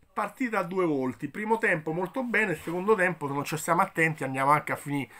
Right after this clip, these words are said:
tre a quattro, rischiamo alla fine anche di, eh, qualcosa di incredibile. Quella partita fu, eh, eh, fu un campanello d'allarme, come fu un campanello d'allarme anche tutto sommato Roma-Cagliari vinta solo uno a zero con una squadra che all'epoca mi pare che fosse addirittura penultima,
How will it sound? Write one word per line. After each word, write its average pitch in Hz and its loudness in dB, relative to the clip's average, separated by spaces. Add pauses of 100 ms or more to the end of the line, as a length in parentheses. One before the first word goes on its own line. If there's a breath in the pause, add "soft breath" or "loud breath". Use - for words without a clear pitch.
(220 loud breath)
tre 165 2
a 156 4
quattro, 156 6
rischiamo 139 0
alla 135 0
fine 143 -2
anche 143 -2
di, 120 -4 (680 loud breath)
eh, - -20
qualcosa 143 -4
di 131 -4
incredibile. 110 -6 (220 soft breath)
Quella 196 0
partita 208 0
fu, 185 -2
eh, 151 2 (1000 soft breath)
eh, 131 -10
fu 165 -10
un 151 -4
campanello 180 0
d'allarme, 143 4
come 170 0
fu 196 -6
un 156 -2
campanello 165 0
d'allarme 143 4
anche 143 -2
tutto 135 -8
sommato 147 0
Roma-Cagliari 147 4
vinta 135 -4
solo 160 0
uno 143 0
a 143 -2
zero 151 4
con 127 -2
una 131 2
squadra 147 0
che 123 -2
all'epoca 131 2
mi 123 0
pare 127 0
che 123 -2
fosse 127 -6
addirittura 127 -2
penultima, 131 -2